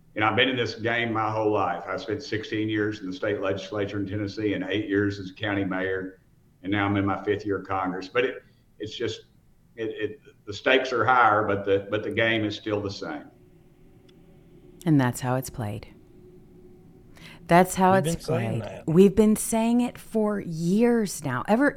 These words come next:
Speaker 2: I mean, even before Epstein, we knew it was all going on. We knew what was happening. So I'm glad that we're having a outright discussion on it all. It kind of reminds me of Clue. You know how they were all, I love that movie Clue. I don't know about you. I don't know if you like Clue, but I love Clue.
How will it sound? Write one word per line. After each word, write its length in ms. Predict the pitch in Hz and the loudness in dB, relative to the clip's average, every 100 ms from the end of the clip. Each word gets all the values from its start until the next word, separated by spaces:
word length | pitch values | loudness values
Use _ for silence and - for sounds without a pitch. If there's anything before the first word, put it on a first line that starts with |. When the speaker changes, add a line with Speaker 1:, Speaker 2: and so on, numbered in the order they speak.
| 214 | 4
Speaker 2:
I 40 | |
mean, 180 | 247 247 | 6 6
even 320 | 262 262 262 | 4 2 2
before 560 | 226 208 - 165 185 185 | 2 -2 -2 2 4 2
Epstein, 480 | 135 - - 127 131 | -2 -6 -10 -4 0
we 80 | 220 | 2
knew 120 | 285 | 2
it 80 | - | 2
was 160 | 156 | -2
all 240 | - 123 120 | 0 -2 -2
going 440 | 117 117 117 113 - | -4 -6 -6 -10 -10
on. 380 | 110 110 190 | -8 -4 -2
We 100 | 196 | 0
knew 160 | 262 247 | 0 0
what 180 | 175 - | -2 -6
was 180 | 113 - | -12 -10
happening. 600 | 117 117 - 151 190 214 - - - | -10 -10 -8 -8 -6 -8 -14 -20 -8
So 120 | - 269 | 6 10
I'm 140 | 269 | 10
glad 300 | 269 269 294 | 12 10 10
that 80 | 240 | 8
we're 140 | 233 | 6
having 420 | 214 240 226 247 240 | 8 6 6 4 2
a 400 | 175 170 160 - - | 2 2 2 -2 2
outright 560 | 165 220 175 214 220 - | 6 6 4 2 2 -2
discussion 600 | 208 - 220 226 202 165 | -6 -2 -2 0 -2 0
on 140 | 151 | 2
it 80 | 143 | 4
all. 160 | 151 170 | 4 4
It 120 | 185 | 2
kind 240 | 202 254 | 2 4
of 100 | 277 | 4
reminds 400 | 226 185 175 170 | 2 2 2 0
me 120 | 165 | 0
of 120 | 139 - | 0 -2
Clue. 380 | - 135 156 - - | -2 0 0 -6 -2
You 60 | 190 | 4
know 60 | |
how 100 | 226 | 6
they 80 | 196 | 6
were 120 | 156 | 2
all, 160 | - 143 - | 2 0 2
I 100 | 220 | 2
love 180 | 196 - | 2 0
that 120 | - | -8
movie 260 | 117 117 | -8 -10
Clue. 280 | - - - - | -14 -12 -10 0
I 80 | 175 | 2
don't 100 | 165 | 4
know 120 | 127 | 2
about 200 | 113 - | -2 -8
you. 140 | - | -12
I 80 | - | -4
don't 120 | 131 | -2
know 100 | 123 | -2
if 120 | 117 - | -4 -6
you 60 | |
like 180 | 117 - | -8 -8
Clue, 240 | - - - | -10 -12 -4
but 140 | 135 | 2
I 80 | 139 | 4
love 240 | 131 107 - | 4 0 -8
Clue. 180 | 101 | -10